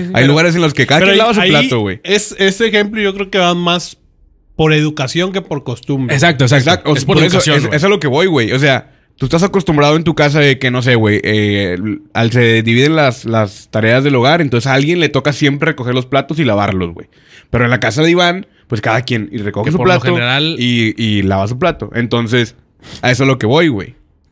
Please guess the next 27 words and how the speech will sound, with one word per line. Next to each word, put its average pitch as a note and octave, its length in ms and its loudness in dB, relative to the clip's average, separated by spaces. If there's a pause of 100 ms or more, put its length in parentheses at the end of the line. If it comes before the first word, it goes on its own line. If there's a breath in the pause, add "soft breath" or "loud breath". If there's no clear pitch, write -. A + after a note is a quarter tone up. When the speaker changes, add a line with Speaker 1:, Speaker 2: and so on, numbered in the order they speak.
(460)
Speaker 1:
¿Qué? A2 240 -2 (360 loud breath)
Speaker 3:
Pues A2+ 140 -16
por B2+ 100 -6
lo A#2+ 60 -4
general A2+ 340 -4
casi C3 140 -6
siempre B2 240 -4
son B2 100 -4
del A#2+ 140 -6
género A#2 200 -6
femenino, A2+ 460 -4
¿no? G#2 120 -10 (480)
Speaker 1:
<laughs> - 480 -6
Speaker 3:
Los A2 160 -6
que A2+ 60 -6
le G2+ 80 -6
tocan G#2 480 -6 (400)
recoger G#2+ 300 -8
los G#2+ 120 -6
platos. - 280 -8 (220 loud breath)
Pero E3 240 0
por F3+ 160 0
imposición E3 380 -2
de A3+ 60 0
la G#3 100 0
familia, G#3 360 -2
güey. F#2 240 -10